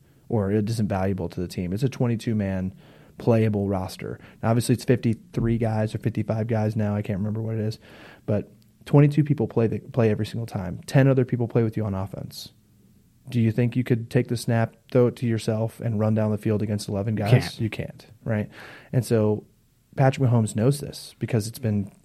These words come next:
Speaker 1: it's been instilled in him by his dad, being on the field at Mets games, being in the locker room with all those guys, and understanding that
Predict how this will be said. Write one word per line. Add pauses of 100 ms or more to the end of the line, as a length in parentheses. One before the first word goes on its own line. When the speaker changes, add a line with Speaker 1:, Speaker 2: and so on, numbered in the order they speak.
Speaker 1:
it's
been
instilled
in
him
by
his (200)
dad, (440)
being
on
the
field
at
Mets
games, (160)
being
in
the
locker
room
with
all
those
guys,
and
understanding
that